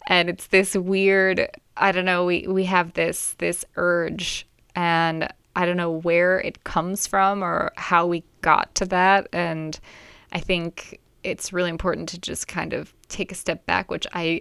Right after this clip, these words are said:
I need to remind myself sometimes of, just to kind of stay, take a step back and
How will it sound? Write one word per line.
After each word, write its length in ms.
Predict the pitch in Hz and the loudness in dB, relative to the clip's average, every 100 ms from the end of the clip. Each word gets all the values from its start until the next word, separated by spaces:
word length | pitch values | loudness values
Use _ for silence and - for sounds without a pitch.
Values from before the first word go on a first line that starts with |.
| - | -2
I 200 | 160 151 | -2 0
need 180 | 160 156 | -2 -6
to 100 | 160 | -4
remind 260 | 156 147 151 | -2 -2 -4
myself 320 | - 160 165 | -4 -4 -4
sometimes 420 | 180 185 190 185 | -8 -8 -10 -6
of, 240 | 190 190 | -6 -6
just 220 | - 175 - | -6 -8 -6
to 80 | |
kind 220 | 156 160 156 | -8 -6 -8
of 60 | |
stay, 200 | - 170 - | -4 -6 -6
take 180 | - 202 | -6 -4
a 40 | |
step 240 | 190 - - | -2 -6 2
back 260 | 165 180 | 2 2
and 220 | 170 165 | -2 -10